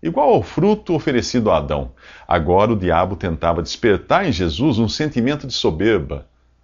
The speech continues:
O fruto do Éden, lá atrás, era bom para dar entendimento, e Adão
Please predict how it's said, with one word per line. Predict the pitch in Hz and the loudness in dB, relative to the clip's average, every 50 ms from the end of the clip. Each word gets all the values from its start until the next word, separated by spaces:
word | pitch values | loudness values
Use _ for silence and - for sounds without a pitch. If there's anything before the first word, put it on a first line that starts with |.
| _ _ _ _ _ - | _ _ _ _ _ -4
O | 123 | -4
fruto | 123 - 196 254 262 254 202 | -2 2 2 2 2 2 2
do | 143 123 113 | 4 4 4
Éden, | 131 170 175 156 117 90 90 85 | 6 6 4 4 2 2 0 0
lá | - 139 | 0 0
atrás, | - - 113 143 175 170 139 123 135 | 0 0 0 0 2 2 2 2 4
era | 170 175 143 | 4 2 2
bom | 120 110 143 202 233 208 | 2 2 2 2 2 2
para | - 139 120 | 2 0 2
dar | 110 120 120 | 2 2 2
entendimento, | 120 117 127 123 117 101 90 92 117 156 160 135 143 | 2 2 2 0 0 2 2 2 2 2 2 2 2
e | 127 | 2
Adão | 104 98 98 123 190 220 143 90 - | 2 2 2 2 2 2 0 -2 -6